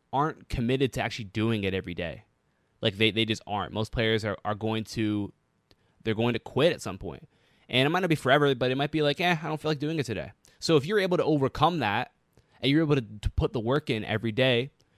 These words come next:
you're able to set out a vision, uh, set out a game plan, and stick to it, most people won't do that. So just by you sticking to it, doing the right type of work,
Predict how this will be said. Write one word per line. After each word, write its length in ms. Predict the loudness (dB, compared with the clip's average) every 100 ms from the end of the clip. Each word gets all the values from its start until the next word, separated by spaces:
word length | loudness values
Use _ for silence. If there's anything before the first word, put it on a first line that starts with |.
| 0
you're 120 | 0
able 80 | 2
to 40 |
set 260 | -2 0 2
out 140 | 2
a 60 | 2
vision, 440 | 4 4 4 0
uh, 200 | -2 -6
set 180 | -4 -2
out 100 | -2
a 40 |
game 340 | 2 2 2 0
plan, 360 | -2 -2 -2 -4
and 160 | -8
stick 380 | -8 -2 0 -2
to 240 | -2 2 2
it, 180 | 2 _ _ _ _ _ _ _
most 300 | -2 0 2
people 180 | -2 -2
won't 240 | -2 -2 -2
do 160 | -2
that. 240 | 0 0 -4 _ _ _
So 260 | 0 0
just 400 | 2 2 2 4
by 120 | 2 2
you 160 | 2
sticking 340 | 0 0 0 -2
to 220 | 0 2
it, 160 | 2 2
doing 220 | -2 -2
the 80 | 0
right 280 | 2 2
type 240 | 2 0 2
of 120 | 0
work, 440 | 2 2 0 -4